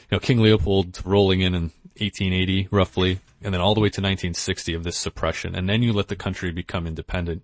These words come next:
You don't have any doctors, you don't have any lawyers, you don't have any people who are educated, you know,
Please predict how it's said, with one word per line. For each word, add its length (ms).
You 100
don't 140
have 120
any 140
doctors, 600
you 80
don't 140
have 120
any 160
lawyers, 440
you 80
don't 140
have 100
any 140
people 260
who 100
are 80
educated, 640
you 100
know, 200